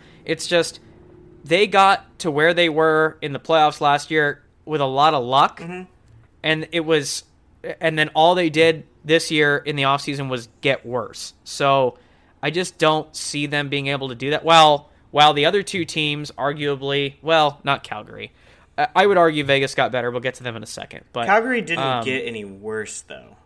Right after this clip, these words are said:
Speaker 2: I would say Calgary stayed pretty much the same. I mean, they were playing James Mil-, Neal on a third line. So if you can, if you can plug
Speaker 1: Sure.
Speaker 2: Lucic into a top six, um,
Speaker 1: Sure.
Speaker 2: and protect,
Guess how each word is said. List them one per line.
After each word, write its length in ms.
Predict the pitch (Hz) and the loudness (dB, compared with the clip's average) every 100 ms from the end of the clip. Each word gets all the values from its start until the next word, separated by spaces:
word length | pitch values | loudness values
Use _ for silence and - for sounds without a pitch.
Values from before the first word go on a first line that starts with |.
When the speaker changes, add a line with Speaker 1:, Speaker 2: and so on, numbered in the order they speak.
| - | -8
Speaker 2:
I 100 | 135 | -6
would 140 | 175 | -6
say 140 | 175 147 | -4 -6
Calgary 520 | - 123 117 117 107 | -2 -4 -4 -8 -10
stayed 500 | - 113 107 98 - | -10 -8 -8 -8 -16
pretty 240 | - 107 | -16 -14
much 220 | 101 95 | -14 -16
the 60 | - | -14
same. 300 | - 107 120 | -14 -12 -8
I 60 | 151 | -8
mean, 140 | 170 | -6
they 100 | 196 | -6
were 100 | 196 | -6
playing 280 | - 135 110 | -6 -10 -10
James 300 | 113 104 98 | -10 -12 -12
Mil-, 220 | 104 101 - | -14 -16 -14
Neal 300 | 107 107 98 | -10 -10 -10
on 100 | 92 | -14
a 60 | |
third 340 | - - 98 90 | -16 -14 -14 -14
line. 320 | 90 82 60 | -18 -20 -20
So 200 | - 117 104 | -16 -12 -12
if 120 | - | -14
you 80 | 160 | -14
can, 340 | 202 135 117 131 | -12 -12 -14 -18
if 120 | 139 | -14
you 60 | |
can 140 | 185 220 | -12 -10
plug 180 | - 147 | -6 -4
Speaker 1:
Sure. 160 | 107 | -4
Speaker 2:
Lucic 420 | 120 120 117 98 110 | -6 -10 -14 -14 -12
into 300 | 104 104 98 | -10 -10 -10
a 80 | 92 - - | -14 -18 -14
top 260 | 104 - | -14 -12
six, 600 | - - 110 - - - _ _ _ _ _ _ - | -14 -10 -8 -8 -14 -16 _ _ _ _ _ _ -8
um, 480 | 120 107 101 98 101 | -2 0 -2 -4 -8
Speaker 1:
Sure. 180 | 156 | -6
Speaker 2:
and 80 | 123 | -6
protect, 640 | - 107 - 113 - - | -8 -14 -6 -4 -4 -10